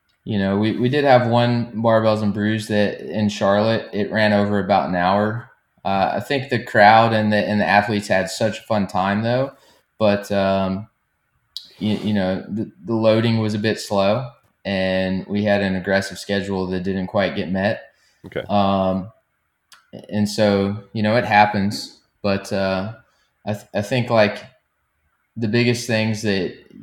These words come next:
Speaker 1: you know, you can make up for it if the venue's cool, the music
Speaker 2: Yeah.
Speaker 1: is good, and people are hitting P Rs. If, if you're building an atmosphere where people do well, <laughs> then, uh, um, you know, of course, every competition might have, like, one or two weird things happen.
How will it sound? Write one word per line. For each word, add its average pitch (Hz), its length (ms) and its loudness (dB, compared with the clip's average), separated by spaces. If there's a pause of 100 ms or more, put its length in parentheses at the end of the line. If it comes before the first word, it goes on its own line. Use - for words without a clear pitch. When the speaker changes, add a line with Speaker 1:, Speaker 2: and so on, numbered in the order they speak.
(180)
Speaker 1:
you - 140 -4
know, 95 100 0
you 95 160 -2
can 113 160 -2
make 117 200 2
up 110 200 2
for 101 300 -2
it 92 220 -2
if 95 160 -8
the 95 100 -4
venue's 101 420 0
cool, 95 560 -4 (120)
the 90 120 -6
music 82 400 2
Speaker 2:
Yeah. 95 60 -2
Speaker 1:
is 90 100 -6
good, 95 460 -2 (400)
and 98 160 -6
people 104 260 -4
are 90 80 -2
hitting 90 240 -6
P 92 160 -6
Rs. 90 340 0
If, 78 260 -10 (280)
if 104 140 -8
you're 110 100 -2
building 120 320 4
an 104 60 4
atmosphere 107 580 2
where 95 220 0
people 104 580 -2 (380)
do 117 220 4
well, 110 540 4 (360)
<laughs> - 280 -18
then, 90 200 -4
uh, 90 220 -2 (760)
um, 98 400 0
you 160 80 -2
know, 113 200 4
of 113 100 0
course, 139 260 -2
every 110 240 2
competition 98 920 -2
might 95 260 0
have, 95 360 0
like, 92 260 -2
one 98 200 -2
or 95 120 -2
two 104 240 -6
weird 92 300 -4
things 90 240 -6
happen. 90 580 0